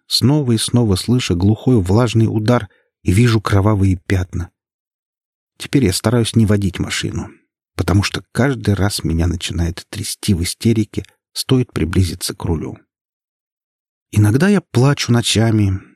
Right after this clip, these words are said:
и мой верный, ничего не понимающий пес утешает меня —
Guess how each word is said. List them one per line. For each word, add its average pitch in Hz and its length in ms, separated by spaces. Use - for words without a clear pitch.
и 87 120
мой 117 160
верный, 127 480
ничего 113 360
не 135 120
понимающий 127 640
пес - 500
утешает - 640
меня — 110 400